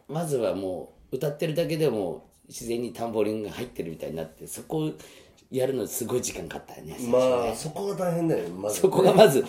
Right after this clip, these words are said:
Speaker 1: でき、できたらまあ、それでそこそこいいんだけどね。
Speaker 2: うんうんうんうんうん。
Speaker 1: うん。いや、すっ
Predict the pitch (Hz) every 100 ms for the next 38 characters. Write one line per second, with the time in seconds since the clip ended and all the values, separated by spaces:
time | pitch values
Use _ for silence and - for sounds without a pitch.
0 | - 156 - - 147 151 151 - 143 196
1 | 196 - - - 202 127 156 127 87 -
2 | - - - 160 175 151 156 135 127 98
3 | 101 85 - - 107 104 95 87 95 92
4 | 85 87 82 82 82 80 82 - - 107
5 | 104 - - 127 - - -